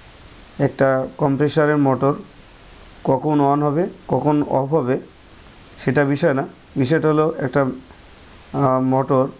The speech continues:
বা কম্প্রেসর কখন চালু হবে, কত বারে চালু হবে, কত বারে বন্ধ হবে, এটা সাধারণত এই সুইচটা নির্ধারণ করে দেয়। এখন আসি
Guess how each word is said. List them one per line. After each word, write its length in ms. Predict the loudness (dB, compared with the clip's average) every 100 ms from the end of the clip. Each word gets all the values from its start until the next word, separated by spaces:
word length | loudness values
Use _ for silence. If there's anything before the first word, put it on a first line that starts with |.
| -2
বা 420 | 0 2 2 -2 -6
কম্প্রেসর 480 | -2 0 0 0 -2 0
কখন 400 | -2 0 0 0 -6 -20 -20 -20 -12
চালু 280 | -2 0 0
হবে, 360 | 0 2 0 -2 -4 -20 -20 -20 -20 -20 -20 -20 -20 -20 -20 -20 -20 -10 -6 -6 0
কত 220 | 0 0
বারে 340 | 0 2 0
চালু 300 | 0 -2 0
হবে, 340 | 0 0 -2 -4
কত 200 | -2 0
বারে 360 | 0 0 0 -4 -8 -18 -2
বন্ধ 280 | 0 2 2
হবে, 240 | 0 0 -6 -2
এটা 220 | -2 0
সাধারণত 420 | 0 0 0 0
এই 180 | 2 0
সুইচটা 400 | 0 -2 0 -2 -2 -10 -20 -8 -2
নির্ধারণ 420 | 0 2 0 0
করে 200 | 2 2
দেয়। 180 | 0 -4 -8 -20 -6
এখন 180 | 0 2
আসি 260 | 0 2